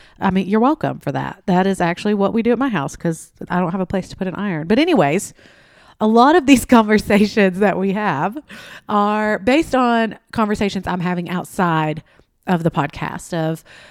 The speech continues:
what women are walking through right now, things that would have been useful to know sooner. And here's what I've noticed lately, is there is a lot of restlessness.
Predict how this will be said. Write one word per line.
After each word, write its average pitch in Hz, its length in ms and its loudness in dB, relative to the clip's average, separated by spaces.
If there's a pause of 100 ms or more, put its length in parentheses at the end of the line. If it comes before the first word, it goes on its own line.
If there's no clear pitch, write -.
(120)
what 196 200 2
women 196 240 2
are 170 80 2
walking 170 340 0
through 156 160 -2
right 160 200 -2
now, 262 340 0
things 180 280 -2
that 156 180 0
would 165 100 4
have 160 80 2
been 156 140 -2
useful 160 320 -4
to 151 80 -12
know 147 160 -8
sooner. 247 460 0
And 208 200 0
here's 302 220 4
what 339 80 6
I've 320 100 6
noticed 214 300 2
lately, 160 340 -2 (460)
is 202 100 -2
there 262 160 6
is 262 100 4
a 185 120 4
lot 165 280 0
of 147 120 0
restlessness. - 840 -10